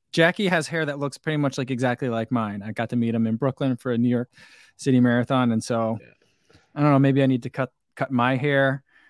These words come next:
Speaker 1: Do you,
Speaker 2: Does,
Speaker 1: does anyone ever tell
Speaker 2: should
Speaker 1: you you
Speaker 2: I
Speaker 1: gotta get, get closer cut for, for some faster speeds?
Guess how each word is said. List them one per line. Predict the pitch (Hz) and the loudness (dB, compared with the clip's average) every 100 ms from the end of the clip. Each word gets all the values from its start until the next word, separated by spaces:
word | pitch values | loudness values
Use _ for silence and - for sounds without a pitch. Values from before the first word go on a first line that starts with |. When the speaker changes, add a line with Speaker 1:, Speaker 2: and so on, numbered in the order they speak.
| _ | _
Speaker 1:
Do | - | -2
you, | 107 160 | 4 4
Speaker 2:
Does, | - | 2
Speaker 1:
does | 156 | 0
anyone | 185 190 | 2 4
ever | 185 175 | 2 2
tell | 185 | 2
Speaker 2:
should | 180 | 4
Speaker 1:
you | 180 170 | 4 2
you | |
Speaker 2:
I | |
Speaker 1:
gotta | 170 165 | -2 -2
get, | 170 165 - | -4 -6 -2
get | 165 | -2
closer | - 165 151 160 | 2 0 0 -4
cut | - 165 - | -2 -2 -2
for, | 151 147 | -2 -2
for | 160 | -4
some | 143 151 | -2 -2
faster | 151 147 - | 0 0 -2
speeds? | 151 165 156 | -4 -2 -4